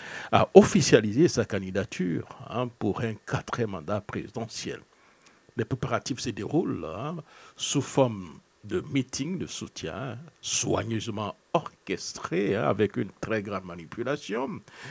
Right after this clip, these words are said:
et de cérémonies donc d'hommage. Euh, tout, on peut dire, hein, tout est minutieusement scénarisé, euh, dans, si vous voulez, en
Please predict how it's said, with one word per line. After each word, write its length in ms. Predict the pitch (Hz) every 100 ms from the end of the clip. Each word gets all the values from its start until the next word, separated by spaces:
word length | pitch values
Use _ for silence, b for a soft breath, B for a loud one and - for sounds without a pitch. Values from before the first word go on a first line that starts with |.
| 123 B -
et 300 | 214 220 220
de 180 | 175 170
cérémonies 640 | - 139 135 135 160 156
donc 260 | 131 117
d'hommage. 720 | - 82 - - 78 73 - - _ b b b b b _ -
Euh, 160 | 87 73 -
tout, 220 | 175 294 - -
on 100 | 101
peut 160 | -
dire, 300 | 127 131 151
hein, 140 | 120 185 -
tout 280 | 208 233 220 _ -
est 120 | 117 101 113
minutieusement 1120 | 165 254 208 127 - 123 110 104 113 117 80 - _ - _ _ _ _ _ - -
scénarisé, 1080 | - 135 90 80 - - - - 98 80 - B B B B -
euh, 400 | 78 85 80 80
dans, 720 | 87 95 90 85 82 69 62
si 180 | - 120
vous 60 | -
voulez, 360 | 95 104 85
en 300 | - - -